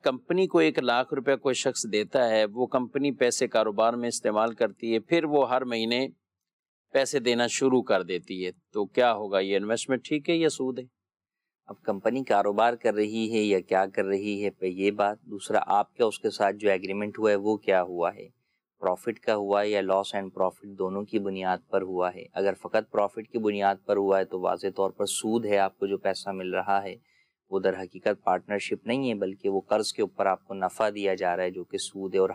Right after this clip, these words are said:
Speaker 2: حرام ہے، اور عمومی طور پہ یہی صورتحال ہوتی ہے، لہٰذا ان چیزوں سے بچنا ضروری ہے۔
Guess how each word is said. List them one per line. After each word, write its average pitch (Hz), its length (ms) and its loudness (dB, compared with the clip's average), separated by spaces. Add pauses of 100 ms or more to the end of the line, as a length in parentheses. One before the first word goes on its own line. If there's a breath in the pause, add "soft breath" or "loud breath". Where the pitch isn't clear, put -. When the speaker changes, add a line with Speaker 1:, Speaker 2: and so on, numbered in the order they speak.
Speaker 2:
حرام 92 340 0
ہے، 101 40 -8
اور 98 200 2
عمومی 127 320 2
طور 101 200 4
پہ - 140 -8
یہی 95 220 -8
صورتحال 90 640 -2 (420)
ہوتی 107 360 0
ہے، 101 60 4
لہٰذا 92 380 0 (100)
ان 101 160 -10
چیزوں 90 260 -8
سے - 140 -6
بچنا 98 400 -2 (260)
ضروری 92 440 -4
ہے۔ - 140 -20